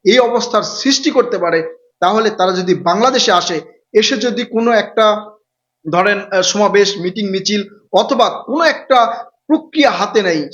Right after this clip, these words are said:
সেটা কতটা বাস্তবায়ন হবে সেটা প্রিয় দর্শক আপনারা বুঝতে পেরেছেন। এটা আপনাদের জন্য অবশ্যই সুখবর, আমাদের জন্য অবশ্যই সুখবর যে নির্যাতিত সাংবাদিক ইলিয়াস এবং পিনাকি ভট্টাচার্য বাংলাদেশে আসতেছেন, এই ঘোষণায় কিন্তু সাংবাদিক ইলিয়াস দিয়েছে।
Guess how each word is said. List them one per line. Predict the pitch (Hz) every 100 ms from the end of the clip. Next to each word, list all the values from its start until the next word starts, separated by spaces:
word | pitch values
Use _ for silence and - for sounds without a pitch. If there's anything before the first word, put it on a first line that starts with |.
| -
সেটা | 190
কতটা | 185 - 226 240 - - 294 - - 269
বাস্তবায়ন | 170 190 196 - 233 262 185
হবে | 175 180 - - -
সেটা | - 185 190 160 -
প্রিয় | 185
দর্শক | 170 202
আপনারা | 170 160 151
বুঝতে | 151 -
পেরেছেন। | 156 160 165 247 247 - -
এটা | 233 269
আপনাদের | 233 247 240
জন্য | 233 233 233 226
অবশ্যই | 190 190 202 208 220 214 208
সুখবর, | - 214 202 208
আমাদের | 185 185 180
জন্য | 190 180
অবশ্যই | 175 190
সুখবর | 175 185 196 214 214 - - -
যে | 180 196 185
নির্যাতিত | 190 190 190 202
সাংবাদিক | 185 185 180 175 180
ইলিয়াস | 220 196 247 - -
এবং | 427 269 190 - - _
পিনাকি | 208 214 208
ভট্টাচার্য | 156 160 180 170 185 190 151 160
বাংলাদেশে | 160 156 156 - -
আসতেছেন, | 180 - 190 - 226 - - _ -
এই | 220
ঘোষণায় | 139 185 214 202
কিন্তু | 202 190
সাংবাদিক | - 160 160 160 -
ইলিয়াস | 165 170 151
দিয়েছে। | 143 202 - 139